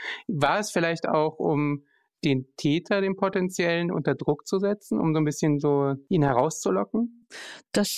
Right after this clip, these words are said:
Speaker 2: kann man vielleicht auch so sehen. Das ist natürlich auch, wenn der Täter davon Kenntnis bekommt, dass er sich unter Druck fühlt. Das ist sicherlich auch gewollt von uns.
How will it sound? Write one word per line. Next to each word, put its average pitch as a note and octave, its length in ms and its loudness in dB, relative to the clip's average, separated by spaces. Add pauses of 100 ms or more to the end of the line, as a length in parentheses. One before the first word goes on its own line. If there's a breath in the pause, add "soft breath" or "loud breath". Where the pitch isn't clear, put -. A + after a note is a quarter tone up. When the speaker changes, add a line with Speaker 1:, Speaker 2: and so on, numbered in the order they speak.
(140)
Speaker 2:
kann A3 160 2
man G3+ 160 2
vielleicht F#3+ 320 0
auch G3+ 140 2
so B3+ 200 0
sehen. C#4 300 0
Das G#3+ 140 0
ist G3 140 -2
natürlich A3 440 0
auch, B3+ 280 0
wenn G#3+ 240 2
der G3+ 140 0
Täter G3 240 0
davon G3 400 2
Kenntnis G#3 400 0
bekommt, A3 560 0
dass G3 140 0
er F#3+ 80 2
sich F#3+ 120 -2
unter F#3 180 2
Druck - 260 -4
fühlt. C4 460 -2 (120)
Das F3+ 200 0
ist D#3 180 -2
sicherlich G3 380 0
auch F#3+ 160 0
gewollt A#3 380 0
von A#3+ 180 0
uns. A#3+ 280 0